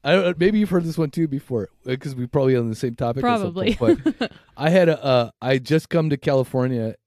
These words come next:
Speaker 1: and I was gonna go skating with my, uh, brother-in-law. We were going to a skate park. It's a van skate park. And, uh, first time I'd ever been there. We're in this locker room scenario, and, um,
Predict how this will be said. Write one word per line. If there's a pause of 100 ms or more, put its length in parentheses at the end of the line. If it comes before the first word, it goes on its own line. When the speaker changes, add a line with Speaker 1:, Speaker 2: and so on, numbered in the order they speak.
(120)
Speaker 1:
and
I
was
gonna
go
skating
with
my,
uh,
brother-in-law.
We
were
going
to
a
skate
park.
It's
a
van
skate
park. (160)
And,
uh, (600)
first
time
I'd
ever
been
there.
We're
in
this
locker
room
scenario,
and,
um,